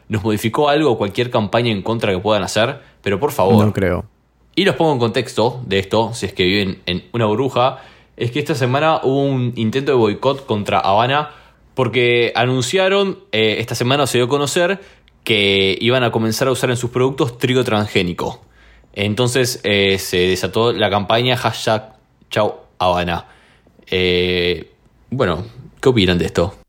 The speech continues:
Speaker 2: Mira, yo no soy de comer alfajores Habana, pero creo que el pr-, principal problema estaba ahí, en los alfajorcitos Habana. Eh, igual, ¿no habíamos quedado como que uno de los mejores alfajores era la Habana setenta por ciento cacao? Tipo, ¿lo van a dejar de comer?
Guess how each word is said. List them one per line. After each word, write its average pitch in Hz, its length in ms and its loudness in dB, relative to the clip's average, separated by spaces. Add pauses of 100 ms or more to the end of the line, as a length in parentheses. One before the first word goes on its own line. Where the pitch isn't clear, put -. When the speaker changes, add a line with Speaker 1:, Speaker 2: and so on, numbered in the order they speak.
Speaker 2:
Mira, 143 460 0
yo - 220 -4
no 226 120 0
soy 220 240 0
de 190 120 0
comer 135 240 0
alfajores 131 500 0
Habana, 107 340 2
pero 98 180 -2
creo 143 180 -2
que 151 60 2
el 123 80 0
pr-, 95 180 -2
principal 101 300 -4
problema 127 180 2
estaba 110 240 2
ahí, 101 260 2
en 90 80 -6
los 95 160 -4
alfajorcitos 95 600 -6
Habana. 92 400 -4 (480)
Eh, 117 260 0
igual, 170 440 2
¿no 180 100 2
habíamos 214 220 2
quedado 147 280 2
como 107 200 -2
que 101 200 -4
uno 143 160 0
de 135 40 4
los 113 80 0
mejores 113 280 -4
alfajores 120 460 -2
era 110 140 0
la 95 140 -2
Habana 98 720 -2
setenta 110 380 -2
por 98 100 -6
ciento 107 160 -2
cacao? 104 460 -2 (600)
Tipo, 101 200 -4
¿lo 90 80 0
van 147 140 4
a - 20 6
dejar 131 220 2
de 120 60 2
comer? 117 340 0